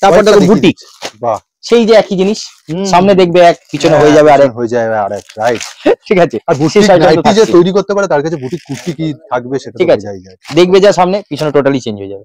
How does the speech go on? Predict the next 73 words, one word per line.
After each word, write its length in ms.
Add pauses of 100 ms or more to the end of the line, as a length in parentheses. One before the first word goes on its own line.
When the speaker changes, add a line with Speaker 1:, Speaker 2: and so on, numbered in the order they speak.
Speaker 2:
তাহলে 260
Speaker 1:
এইসব 80
Speaker 2:
মোটামুটি 320
Speaker 1:
মালের 160
কালেকশন 240
তো 40
Speaker 2:
বুটিক 140
Speaker 1:
সবসময় 160
Speaker 2:
কুর্তি 140
Speaker 1:
থাকে। 180
Speaker 2:
তুমি 140
কত 40
থেকে 140
স্টার্ট 240
করো? 160 (120)
যদি 140
Speaker 1:
বুটিক 160
Speaker 2:
তুমি 120
Speaker 1:
কুর্তি 220
মোটামুটি 300
দেখো 160
আমাদের 360 (240)
কালেকশন 500
একশো 280
ন 140
টাকা 160
থেকে 120
যে 80
শুরু 240
হচ্ছে, 360
Speaker 2:
আচ্ছা। 340
Speaker 1:
কখন 360
যে 80
কোন 280
রেঞ্জে 220
তৈরি 260
হয়ে 120
যাবে 160
বুটিক 260
কুর্তি 240
এটা 100
কেউ 140
বলা 220
যায় 160
না। 40 (200)
Speaker 2:
ও, 100 (460)
Speaker 1:
এটা 80
Speaker 2:
এটা 120
Speaker 1:
বলা 220
সম্ভব 360
না। 80
Speaker 2:
আচ্ছা, 260
যখন 260
Speaker 1:
কা-, 80
Speaker 2:
যেরকম 160
ডিজাইন 240
Speaker 1:
যখন 160
Speaker 2:
করো। 140
Speaker 1:
যেটা, 260 (180)
যখন 340
যেটা 200
যেই 180
রেঞ্জের 280
যেরকম 200
কাপড় 300
হবে 100
সেরকম 340
কালেকশন 340
হবে। 100
Speaker 2:
ওকে। 240
Speaker 1:
ঠিক 260
Speaker 2:
আর 0
Speaker 1:
আছে? 160